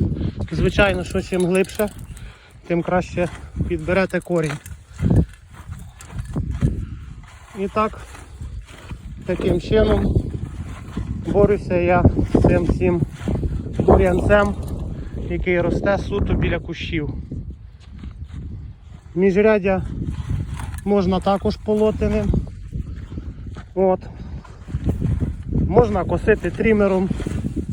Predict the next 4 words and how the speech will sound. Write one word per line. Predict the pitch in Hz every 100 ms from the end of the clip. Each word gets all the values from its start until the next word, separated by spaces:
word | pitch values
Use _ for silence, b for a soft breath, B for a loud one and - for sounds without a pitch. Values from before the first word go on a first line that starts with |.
| - - - - - - - - - - - - 247
хтось | 247
мотоблоком, | 196 175 165 156 214 220 202 196 - - 135 - - - - -
хтось | - 180 - -
сапою. | 208 208 196 190 190